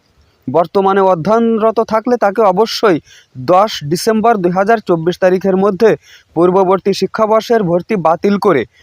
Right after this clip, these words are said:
অনলাইনে চূড়ান্ত ভর্তি ফর্ম পূরণ করতে হবে। অন্যথায় দ্বৈত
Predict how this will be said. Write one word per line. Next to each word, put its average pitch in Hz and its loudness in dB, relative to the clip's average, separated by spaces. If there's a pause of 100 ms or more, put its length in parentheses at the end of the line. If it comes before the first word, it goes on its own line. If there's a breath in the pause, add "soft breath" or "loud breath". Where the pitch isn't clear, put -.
(140 soft breath)
অনলাইনে 202 2
চূড়ান্ত 180 0
ভর্তি 165 -4
ফর্ম 214 0
পূরণ 170 0
করতে 160 -4
হবে। 151 -2 (100)
অন্যথায় 180 0 (380 soft breath)
দ্বৈত 165 0